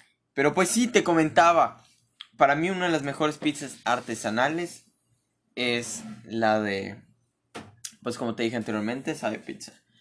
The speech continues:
Pero yo creo que incluso... Bueno, corrijo mi respuesta, la mejor pizza artesanal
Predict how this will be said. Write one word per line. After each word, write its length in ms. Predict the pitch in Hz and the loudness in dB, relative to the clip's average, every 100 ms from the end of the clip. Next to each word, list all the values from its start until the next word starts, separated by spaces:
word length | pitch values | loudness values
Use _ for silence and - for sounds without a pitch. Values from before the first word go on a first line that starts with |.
| _ _ - | _ _ 0
Pero 440 | 139 139 143 - | 4 6 4 2
yo 260 | 127 127 123 | -6 -6 -4
creo 240 | 123 120 | -2 -4
que 120 | - | -4
incluso... 760 | 110 - 127 131 - 127 - - _ - | -8 -6 -4 -4 -4 -6 -8 -18 _ -8
Bueno, 440 | 117 123 123 - | -2 0 -2 -6
corrijo 560 | - 123 127 151 156 160 | -4 -2 0 -2 -4 -6
mi 180 | 143 113 | -4 -4
respuesta, 520 | 107 - 135 131 123 | -4 -6 -8 -6 -2
la 100 | 113 | 0
mejor 380 | 113 120 139 - | 0 -2 -6 -6
pizza 220 | 139 127 | -8 -10
artesanal 680 | - 113 107 104 120 147 | -10 -8 -4 0 2 0